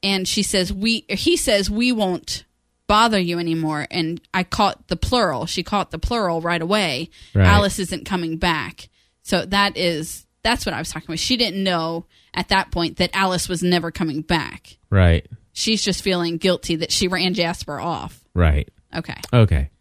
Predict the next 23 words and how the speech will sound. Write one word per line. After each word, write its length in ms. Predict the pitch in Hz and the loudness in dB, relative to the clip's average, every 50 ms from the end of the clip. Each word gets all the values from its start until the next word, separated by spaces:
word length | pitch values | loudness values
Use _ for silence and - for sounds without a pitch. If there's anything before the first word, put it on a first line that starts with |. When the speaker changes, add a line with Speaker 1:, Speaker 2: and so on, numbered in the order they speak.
| _ _ _ _ _ - | _ _ _ _ _ -4
Speaker 1:
Um, 580 | 175 185 185 175 170 165 160 160 165 180 180 - _ | -2 0 0 0 0 -2 -2 -4 -6 -6 -8 -10 _
Speaker 2:
Fair 560 | - - - 82 78 78 80 80 76 73 - _ - | -10 -2 2 4 6 8 8 8 6 6 4 _ 4
enough. 600 | 92 90 85 80 78 73 65 62 62 - - - - - _ _ _ _ _ _ _ _ _ _ _ _ _ _ _ _ _ _ _ _ _ _ _ _ - | 4 6 6 8 6 6 6 4 2 -2 -8 -20 -20 -20 _ _ _ _ _ _ _ _ _ _ _ _ _ _ _ _ _ _ _ _ _ _ _ _ -16
Stephanie. 760 | - - - - - - - 71 71 69 69 71 73 73 73 | -14 -12 -12 -10 -6 -4 -2 0 0 2 2 2 2 4 4
Speaker 1:
Yeah. 260 | 247 247 226 202 - - - | 4 4 4 2 0 -4 -2
So 200 | - 277 277 254 | 2 2 2 2
she 200 | 262 - 294 277 277 | 2 2 4 4 4
asked 240 | 311 427 - - | 4 2 2 0
him 120 | - 392 330 | 0 0 0
to 80 | 311 285 | 0 0
come 240 | - 302 262 247 233 | 2 4 4 4 4
over, 400 | 233 214 180 165 143 170 175 - | 2 0 0 0 -2 -2 0 2
or 100 | 233 220 | 2 2
he 340 | 247 - 302 302 294 277 - | 4 4 4 4 2 0 0
asked. 560 | - 233 233 214 208 220 - - - - - _ _ _ _ _ _ _ _ _ _ _ _ _ _ _ _ _ _ _ _ _ _ _ _ _ _ _ _ _ _ _ _ _ _ _ _ _ _ - | 0 2 2 4 4 2 0 -4 -8 -10 -12 _ _ _ _ _ _ _ _ _ _ _ _ _ _ _ _ _ _ _ _ _ _ _ _ _ _ _ _ _ _ _ _ _ _ _ _ _ _ -2
Speaker 2:
Hmm? 260 | 120 117 127 143 165 180 - _ _ _ _ _ _ | 2 2 2 2 2 -2 -6 _ _ _ _ _ _
Speaker 1:
What? 220 | - 226 269 277 - | -6 -2 -2 -2 -2
Who 320 | 240 262 320 320 311 269 | 0 0 2 2 2 0
asked 300 | - 247 247 240 - - - | 0 0 -2 -2 -2 -2 -2
who? 80 | 240 - | 0 2
Anyway, 360 | - 311 359 330 277 247 233 | 4 4 4 4 4 4 2
she, 180 | - - - - - - _ _ - | 2 0 -4 -6 -12 -20 _ _ -2
um, 460 | 226 226 220 214 202 190 185 196 196 | 0 0 0 0 -2 -4 -6 -6 -8